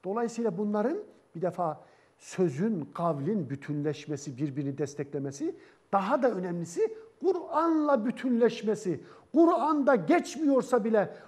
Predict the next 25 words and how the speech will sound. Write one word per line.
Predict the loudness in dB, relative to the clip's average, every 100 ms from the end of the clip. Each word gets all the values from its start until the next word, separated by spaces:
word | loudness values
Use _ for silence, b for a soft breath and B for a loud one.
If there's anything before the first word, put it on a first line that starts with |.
| -10 -2
Kur'an'ın | 0 2 4 4 4 2 0 4
ana | 6 6 4
umdeleriyle | 4 2 4 6 8 8 8 6
örtüşen, | 6 8 6 4 0 2 2
onu | 2 0 2 4
beyanı | 6 6 6 4
niteliğinde, | 0 2 0 2 0 -2 -4 B B -2
hikmet | 0 0 4 4 4
niteliğinde | -4 0 2 2 2
olan | 0 2 4 2 0 B B
şeyler | -6 0 2 4 2
olmak | 0 -2 -2 -4 -4
durumunda, | -4 -2 0 0
eyvallah, | 0 0 2 0 0 -2 -4 B B
işte | -16 -10 -6
onlar | -4 -4 -4 -6
bizim | -8 -8 -2
baş | -2 -2 -10
üstüne, | -18 -18 -18 -20 _ _ _ _ 2
baş | 4 4
üstüne | -6 -10 -10 -8
selam | -6 -6 -6
çakıp | -8 -10 -12 -14 b b b
tüm | 0 0 2 2
Resullere, | 0 -2 -2 -2 -2